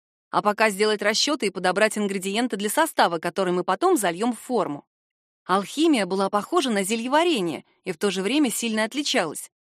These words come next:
А я любила оба этих предмета. «Лучше скажи,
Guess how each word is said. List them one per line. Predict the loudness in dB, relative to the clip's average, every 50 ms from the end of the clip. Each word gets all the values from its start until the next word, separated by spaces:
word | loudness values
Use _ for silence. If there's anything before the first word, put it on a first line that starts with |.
| _
А | _ -4 0
я | 2 2 2
любила | 2 2 2 2 0 0 -2 -4 _ _
оба | 0 0 2 2 0
этих | 0 -2 -4 -8 -10
предмета. | -8 -8 -4 -4 -4 -4 -4 -8 -10 -16 -20 _ _ _ _ _ _ _ _ _ _ _ _ _ _ _ _ _ _ _ _ _ _
«Лучше | -4 -4 -4 -2 -2 -6
скажи, | -6 -4 -2 -2 -2 -2 -2 -4 -6 -8